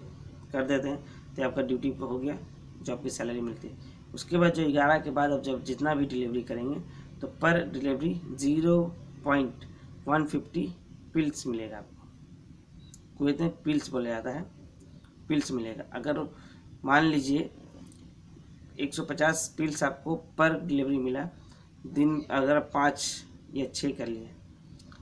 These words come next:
तो आपको जाके तीन, अगर छः कर लेंगे तो आपका जाके तीन quid dinar हो जाएगा। एक quid dinar का आपका जाके दो सौ पचास रुपया, तीन quid dinar का सात सौ पचास रुपया इंडिया का।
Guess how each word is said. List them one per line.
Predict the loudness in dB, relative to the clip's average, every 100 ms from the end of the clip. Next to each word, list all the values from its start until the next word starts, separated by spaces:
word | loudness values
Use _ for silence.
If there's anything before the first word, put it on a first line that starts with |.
| -20 -4
तो | 0
आपको | 0 0 0
जाके | 0 -2 -4 -6 -14 -20 -20 -6
तीन, | -2 0 -2 -6 -14 -16 -4
अगर | -2 0
छः | 2 2
कर | 2 2
लेंगे | 2 0
तो | 0
आपका | -2 0
जाके | -2 -4 -8 0
तीन | 4 4 4 -4 -18 -20 -20 -20 -10
quid | 0 0
dinar | 2 0 -2
हो | -8
जाएगा। | -12 -14 -16 -18 -20 -18 -18 -16 -18 -18 -20 -18 -18 -18 -18 -18 -18 -10 0
एक | 0 0
quid | 2 2
dinar | 4 4 4
का | 4
आपका | 0 0
जाके | 0 -2 -4 -6 -12 -18 -16 -2
दो | 0
सौ | 2 0
पचास | 0 -2 -4
रुपया, | -8 -12 -16 -16 -18 -18 -18 -18 -18 -18 0
तीन | 4 4
quid | 4 2 2
dinar | 2 2
का | 0 -4 -6 -14 -16 -8
सात | -4 -2
सौ | -4
पचास | -6 -6 -6 -10
रुपया | -12 -14 -14 -18 -20 -18 -18 -18 -18 -18 -16 -2
इंडिया | 2 2 0
का। | -6